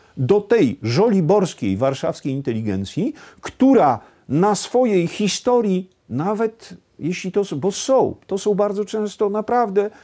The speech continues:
wspaniali patrioci w tym sensie, że oni, im serca biją dla ojczyzny, tylko że oni lekcji nie odrobili.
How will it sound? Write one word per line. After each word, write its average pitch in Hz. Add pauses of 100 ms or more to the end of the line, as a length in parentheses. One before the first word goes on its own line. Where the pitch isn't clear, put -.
(180)
wspaniali 226
patrioci 196
w -
tym 214
sensie, 190
że 220
oni, 226 (240)
im 240 (320)
serca 269
biją 196
dla 123
ojczyzny, 98
tylko 196
że 240
oni 262
lekcji 285
nie 80
odrobili. 80